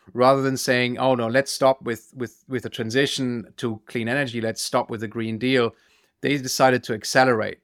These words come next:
because they recognized that if we double the deployment rate of, um, you know, solar, of wind, of heat pumps, of energy efficiency, uh, we, we also, uh, you know, accelerate the time it takes to transition away from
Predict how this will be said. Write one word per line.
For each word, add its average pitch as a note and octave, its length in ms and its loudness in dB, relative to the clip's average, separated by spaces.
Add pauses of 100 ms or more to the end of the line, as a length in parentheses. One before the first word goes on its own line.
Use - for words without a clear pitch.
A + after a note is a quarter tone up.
(140)
because A#2 480 -4
they B2 200 -2
recognized A2+ 760 0
that A2 240 -4
if - 240 -12
we C3+ 380 -2 (840)
double C#3 240 6
the C#3 100 2
deployment B2+ 460 2
rate A2+ 360 0
of, A2+ 400 -2 (120)
um, A2 360 -6
you A#2+ 140 -6
know, G#2+ 60 -6
solar, A#2+ 360 2
of G#2+ 260 -4
wind, A2 380 -2 (120)
of A2+ 160 -10
heat - 180 -8
pumps, G2+ 300 -6
of G#2+ 80 -8
energy A2+ 300 -6
efficiency, G#2+ 640 -8 (440)
uh, A2+ 260 -2
we, C3 420 0
we B2+ 220 2
also, C3+ 580 2 (320)
uh, A#2 240 0 (120)
you C3 140 -4
know, A#2 180 -4
accelerate C3+ 720 2
the A#2+ 80 -6
time A#2+ 480 -2
it A2+ 100 -14
takes B2 320 -2
to A#2+ 260 -4 (200)
transition C3+ 460 -2
away A#2 540 0
from A#2 520 -2